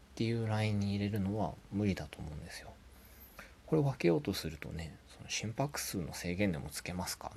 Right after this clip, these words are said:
みたいな、<laughs> ギャグみたいな話になっちゃうんで、無理だと思い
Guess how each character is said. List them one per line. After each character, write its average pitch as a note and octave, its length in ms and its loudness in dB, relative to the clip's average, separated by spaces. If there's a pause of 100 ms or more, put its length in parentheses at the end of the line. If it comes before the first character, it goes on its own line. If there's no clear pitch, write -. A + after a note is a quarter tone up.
み G#2 80 -10
た - 120 -6
い D2+ 40 -4
な、 F#2+ 80 0 (340)
<laughs> - 340 -14
ギ G2+ 80 2
ャ A2 80 4
グ A2+ 80 4
み F2 120 4
た E2 120 -2
い D#2+ 40 -2
な E2 80 -6
話 D#2+ 320 -2
に D2 60 -4
な D2+ 80 -4
っ - 60 -16
ち - 140 -10
ゃ D2+ 40 -6
う - 20 -6
ん D2 180 -4
で、 D2 220 -6 (1120)
無 G2 140 4
理 D#2+ 80 2
だ D2+ 80 -2
と - 100 -12
思 C#2+ 100 -12
い - 20 -18